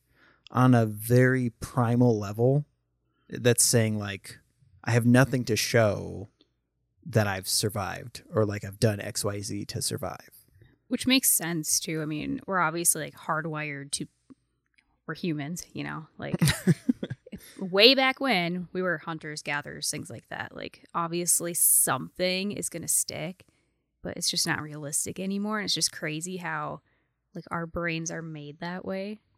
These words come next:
Speaker 2: 'cause it's not fair.
Speaker 1: I know.
Speaker 2: <laughs> We don't have a chance then. <laughs> Like, it's,
Speaker 1: Yeah.
Speaker 2: it's just crazy.
Speaker 1: It is. But then, on, so, like, they doc-,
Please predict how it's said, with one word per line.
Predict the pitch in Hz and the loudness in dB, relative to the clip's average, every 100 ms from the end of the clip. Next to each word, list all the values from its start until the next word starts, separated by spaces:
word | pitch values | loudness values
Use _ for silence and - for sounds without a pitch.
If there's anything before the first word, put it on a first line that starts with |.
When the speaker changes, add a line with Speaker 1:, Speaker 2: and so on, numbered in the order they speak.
| _ _ _ - | _ _ _ -12
Speaker 2:
'cause | - 180 - _ _ - | -8 -6 -8 _ _ -12
it's | 196 - | -6 -6
not | 170 - | -6 -6
fair. | 202 240 233 _ _ _ - | -6 -6 -10 _ _ _ -6
Speaker 1:
I | 131 175 | 2 4
know. | 269 427 427 415 381 254 143 107 - | 4 2 2 6 10 10 10 6 0
Speaker 2:
<laughs> | - - | -16 -8
We | 233 | 0
don't | 226 | 2
have | 233 208 | 2 -2
a | |
chance | - 302 311 349 262 - | 2 6 8 6 4 0
then. | 233 214 190 190 226 | 2 2 0 -2 -4
<laughs> | - | 0
Like, | 208 190 | 0 0
it's, | |
Speaker 1:
Yeah. | 247 202 143 | 0 2 2
Speaker 2:
it's | 214 | 0
just | - - | -2 -4
crazy. | - - - - _ _ - | -10 -16 -14 -16 _ _ 0
Speaker 1:
It | 160 | 4
is. | 170 101 - | 6 4 4
But | 156 | 2
then, | - 190 165 147 _ - | 4 0 0 -2 _ 0
on, | 123 123 - - | 2 2 -4 -8
so, | - - 135 | 0 6 8
like, | 123 110 - _ - _ _ _ _ _ - - | 8 4 -4 _ -20 _ _ _ _ _ -16 2
they | 143 143 | 8 8
doc-, | 135 120 123 | 8 4 2